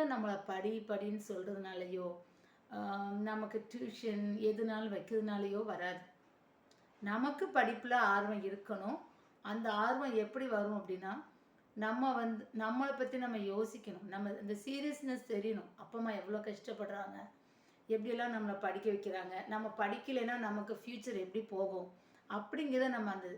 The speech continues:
வாழ்க்கையோட அந்த சீரியஸ்னஸ், நம்ம அந்த சீரியஸை உணரும் பொழுது என்ன பண்ணுவோம், வாழ்க்கையில முன்னேறதுக்கு வாய்ப்பு இருக்கு.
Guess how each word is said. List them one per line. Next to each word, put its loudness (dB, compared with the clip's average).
வாழ்க்கையோட 2
அந்த 0
சீரியஸ்னஸ், -4
நம்ம 0
அந்த -2
சீரியஸை -2
உணரும் 0
பொழுது -2
என்ன 0
பண்ணுவோம், -2
வாழ்க்கையில -2
முன்னேறதுக்கு -4
வாய்ப்பு -4
இருக்கு. -12